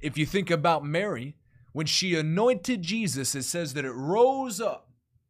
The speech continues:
as a sweet fragrance offering to him. Even as he was being lashed, beaten, carrying that cross up to Calvary, he could still smell the honor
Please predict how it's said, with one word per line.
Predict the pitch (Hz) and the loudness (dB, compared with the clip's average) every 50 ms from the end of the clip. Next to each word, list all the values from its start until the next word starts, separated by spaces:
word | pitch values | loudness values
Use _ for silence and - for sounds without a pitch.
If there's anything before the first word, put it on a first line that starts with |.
| _ _ _ _ | _ _ _ _
as | - 156 156 147 117 127 | -8 -8 -6 -6 -6 -8
a | 127 120 | -6 -6
sweet | - - - - 214 269 277 - | -6 -6 -6 -6 -8 -8 -10 -10
fragrance | - - - 156 156 147 135 113 113 107 98 95 - | -12 -10 -6 -4 -4 -2 -4 -6 -8 -10 -10 -8 -8
offering | 113 101 98 - - 104 98 95 95 | -6 -6 -8 -8 -10 -12 -12 -10 -12
to | - 101 | -12 -12
him. | 95 98 87 - _ _ _ _ _ _ - _ _ _ _ _ _ _ _ _ _ _ _ _ - - - _ _ _ _ _ _ _ _ _ _ _ _ _ _ _ _ _ _ _ _ _ | -12 -12 -14 -16 _ _ _ _ _ _ -20 _ _ _ _ _ _ _ _ _ _ _ _ _ -20 -20 -20 _ _ _ _ _ _ _ _ _ _ _ _ _ _ _ _ _ _ _ _ _
Even | 196 226 247 226 233 220 | 0 2 4 4 4 4
as | 214 202 - - | 4 2 2 2
he | - 240 233 | 0 0 0
was | 208 190 147 | 0 -2 -2
being | 143 139 202 208 180 156 139 | -2 -2 -2 -2 0 -2 -2
lashed, | 135 139 151 170 185 180 156 131 - - - - - - - _ _ _ - 107 104 107 | -2 2 4 4 4 4 2 -2 -4 -6 -8 -8 -8 -12 -16 _ _ _ -16 -14 -14 -4
beaten, | - 214 202 196 190 - 123 101 85 87 - _ _ _ _ _ _ _ _ _ _ - _ _ _ _ _ _ _ _ _ _ _ _ _ - _ _ - | -2 -2 -2 -2 -6 -12 -16 -16 -16 -20 -20 _ _ _ _ _ _ _ _ _ _ -20 _ _ _ _ _ _ _ _ _ _ _ _ _ -20 _ _ -12
carrying | - - 220 233 240 240 240 240 226 220 214 | -4 -2 2 4 4 4 4 2 -2 0 0
that | 208 190 170 - - | 0 0 0 -2 -8
cross | - - 220 220 190 135 120 139 147 - - - | 0 6 8 8 10 8 6 2 0 0 -2 2
up | - 180 170 170 - | 2 0 0 0 -4
to | - 151 131 | -4 -4 -4
Calvary, | - 165 170 175 175 156 113 113 101 90 - - _ _ _ _ _ _ _ _ _ _ _ _ _ _ _ _ | 0 2 4 4 4 2 0 -4 -8 -10 -12 -16 _ _ _ _ _ _ _ _ _ _ _ _ _ _ _ _
he | - 180 196 170 | -4 -2 -2 -2
could | - 160 156 139 - | 0 -2 -4 -2 0
still | - - - - 240 247 247 247 240 | 0 0 0 0 0 0 2 2 2
smell | 214 - - - - - 208 214 220 185 127 110 110 107 117 131 123 113 | 2 0 0 0 0 -2 0 2 2 4 4 2 0 -2 -4 -4 -4 -2
the | 131 135 127 127 | -2 0 2 2
honor | 139 156 147 120 92 82 - - | 2 2 2 0 -2 -8 -12 -16